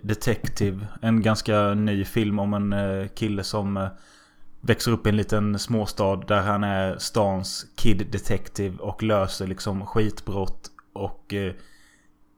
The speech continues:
eh, när han vuxit upp så inser han att liksom, han har ju inte direkt gjort någonting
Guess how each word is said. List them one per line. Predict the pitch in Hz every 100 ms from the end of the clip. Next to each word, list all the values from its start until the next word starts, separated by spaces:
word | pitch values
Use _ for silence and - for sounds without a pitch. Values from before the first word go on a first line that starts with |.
| - 101
eh, | 92 95 95 95
när | 110
han | 110 104
vuxit | 101 - 110 113
upp | 104 -
så | - 107
inser | 107 - 98
han | 101
att | 98
liksom, | 98 - 98
han | 101 101
har |
ju | 101 98 90
inte | 110 -
direkt | 104 - 117
gjort | - 113
någonting | 110 117 95 92